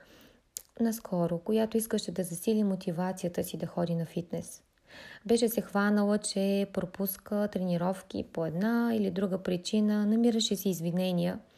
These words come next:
но в крайна сметка се чувстваше виновна, че така очевидно няма да постигне резултатите, които искаше.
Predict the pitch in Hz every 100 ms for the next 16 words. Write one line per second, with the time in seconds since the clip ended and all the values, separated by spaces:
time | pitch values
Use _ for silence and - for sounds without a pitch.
0 | - - - - - 208 247 254 240 233
1 | 233 - 220 196 220 214 214 - 180 170
2 | 170 170 170 165 170 190 - - - -
3 | 220 220 214 208 208 - - 202 202 190
4 | 196 214 202 202 202 196 - 185 214 202
5 | 190 185 185 175 208 214 - - 175 -
6 | 180 175 175 180 185 - - -